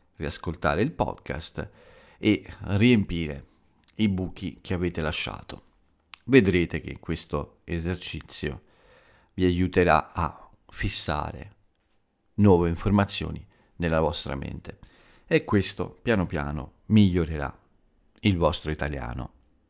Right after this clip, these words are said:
Ma basta con le introduzioni, le vostre orecchie sono certamente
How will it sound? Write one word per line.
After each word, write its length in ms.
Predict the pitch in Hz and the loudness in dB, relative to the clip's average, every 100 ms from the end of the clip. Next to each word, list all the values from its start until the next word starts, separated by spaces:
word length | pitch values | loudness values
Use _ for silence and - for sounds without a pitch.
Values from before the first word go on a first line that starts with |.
| _ - _ _ - _ _ _ _ - | _ -20 _ _ -20 _ _ _ _ 2
Ma 260 | - - - _ _ _ _ _ _ - - | 2 2 -16 _ _ _ _ _ _ -20 -2
basta 400 | 85 85 - 82 | 2 4 2 0
con 160 | 85 | 0
le 60 | 85 | -2
introduzioni, 960 | 82 98 104 120 - 160 170 180 175 170 - | 0 2 2 4 4 6 6 2 0 -4 -16
le 140 | - 78 | -12 -6
vostre 640 | 78 78 - 76 76 90 - | -4 -6 -8 -6 -6 -8 -8
orecchie 760 | 87 87 85 - - 80 82 - - _ _ _ _ | -4 -4 -4 -8 -8 -8 -8 -16 -20 _ _ _ _
sono 300 | - 85 78 | -6 -2 -2
certamente 960 | - 123 - 90 82 78 78 - - | 2 2 4 0 0 -4 -8 -12 -14